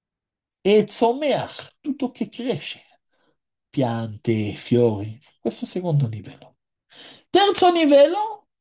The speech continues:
hai, animale, sì, eh, cane, mucca, gatto, tutto quanto là. E quarto, la ultima, è l'uomo,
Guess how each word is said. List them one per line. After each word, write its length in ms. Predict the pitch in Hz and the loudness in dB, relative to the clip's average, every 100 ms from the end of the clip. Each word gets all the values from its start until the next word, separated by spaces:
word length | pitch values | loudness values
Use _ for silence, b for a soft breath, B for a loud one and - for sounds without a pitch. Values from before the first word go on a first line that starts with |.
| _ _ - | _ _ -2
hai, 400 | 262 196 175 - _ - | 0 0 -4 -14 _ -8
animale, 600 | 427 403 294 320 392 - _ | -6 0 0 0 -4 -16 _
sì, 140 | - | -12
eh, 1000 | 427 _ _ _ _ _ 392 415 349 320 | -12 _ _ _ _ _ -18 -14 -12 -12
cane, 520 | - 143 156 135 120 127 | -6 -4 -2 -4 -8 -6
mucca, 500 | 151 160 - 123 147 | -6 -4 -8 -10 -6
gatto, 420 | 139 156 - 147 - | -4 -4 -6 -16 -8
tutto 220 | 311 233 | -6 -2
quanto 280 | 160 147 143 | -4 -4 -10
là. 140 | - _ _ b b b b b b | -16 _ _ b b b b b b
E 160 | 143 147 | -2 2
quarto, 600 | 330 466 453 392 302 262 | 4 4 2 -2 2 4
la 140 | 254 | 4
ultima, 880 | 381 440 370 339 330 254 185 147 _ _ _ _ _ _ _ | 2 -2 -4 -8 -4 -6 -8 -12 _ _ _ _ _ _ _
è 120 | 113 | -16
l'uomo, 440 | 110 107 98 _ | -14 -14 -18 _